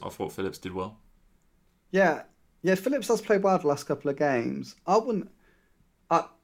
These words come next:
Speaker 2: I'm, I mean, I love Pereira. I wouldn't have been against resting Pereira for, for Newcastle. Um, taking both wingers off, like, starting
Speaker 1: Mm.
Speaker 2: two different, 'cause, just because Albion have got those options there.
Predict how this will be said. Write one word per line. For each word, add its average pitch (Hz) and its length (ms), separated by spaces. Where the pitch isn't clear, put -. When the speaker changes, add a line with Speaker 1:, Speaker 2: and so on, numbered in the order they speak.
Speaker 2:
I'm, 208 240
I 185 80
mean, 175 160
I 180 100
love 170 240
Pereira. 120 500
I 190 60
wouldn't 254 200
have 190 60
been 196 120
against 165 640
resting 143 380
Pereira 160 520
for, 120 280
for - 120
Newcastle. 120 760
Um, 135 600
taking 156 340
both 165 360
wingers 131 380
off, 123 300
like, 143 220
starting 143 460
Speaker 1:
Mm. - 100
Speaker 2:
two 147 200
different, 147 360
'cause, 180 160
just 214 240
because 202 260
Albion 175 300
have 151 140
got 160 160
those 151 180
options 143 460
there. 180 260